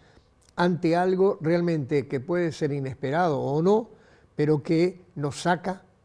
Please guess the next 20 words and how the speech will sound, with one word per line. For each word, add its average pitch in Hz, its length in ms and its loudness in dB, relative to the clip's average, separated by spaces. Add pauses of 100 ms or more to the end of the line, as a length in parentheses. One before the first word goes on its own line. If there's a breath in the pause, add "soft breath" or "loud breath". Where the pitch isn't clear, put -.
(260)
totalmente 170 800 0
de, 139 340 -4
de, 127 220 -4
del 120 320 -6
curso 175 540 0
de 147 60 -2
nuestra 139 360 -6
vida. 123 480 -6 (800 soft breath)
Y, 170 600 6 (480)
y 185 100 2
La 196 160 4
Trinchera, 196 600 4
que 147 80 -4
es - 140 -6
el 143 100 4
último 151 420 2
libro, 170 580 0
el 160 140 4
último 170 400 4
cuento, 185 460 0